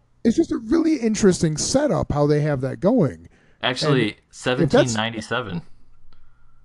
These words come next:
Speaker 1: Uh, well, that's substantially more than the eleven hundred that I was running with.
Speaker 2: Wow.
Speaker 1: So that's a good correction right there. Um, but my point being there, right, if, if we have a setup like that for the Mustang, if we see that coming through,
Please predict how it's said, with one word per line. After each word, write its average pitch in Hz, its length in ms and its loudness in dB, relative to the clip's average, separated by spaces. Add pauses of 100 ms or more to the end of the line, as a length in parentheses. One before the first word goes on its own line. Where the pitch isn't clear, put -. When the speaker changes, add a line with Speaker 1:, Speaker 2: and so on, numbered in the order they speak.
(680)
Speaker 1:
Uh, 127 120 -10
well, 131 260 2
that's 135 160 2 (220)
substantially 135 520 0
more 117 200 6
than 113 100 -4
the 110 140 2
eleven 117 260 2
hundred 117 300 0
that 113 80 -2
I 110 60 -2
was 107 140 -4
running 127 260 -2
with. 101 200 -8 (400)
Speaker 2:
Wow. - 60 -8
Speaker 1:
So 104 400 0
that's 120 240 0 (260)
a - 80 0
good 123 220 0
correction 120 420 0
right 113 180 0
there. 131 280 -2 (480)
Um, 139 500 4 (840)
but 190 200 4
my 196 160 2
point 196 420 0
being 180 320 2
there, 131 240 4
right, 147 420 2
if, 151 320 0 (300)
if 160 300 2
we 147 180 8
have 170 160 6
a 147 80 6
setup 160 400 4 (460)
like 147 220 -2
that 294 300 0
for 170 100 4
the 151 80 4
Mustang, 139 480 -4
if 135 140 -6
we 139 100 -2
see 151 160 -2
that 233 180 4
coming 143 300 2
through, 123 320 8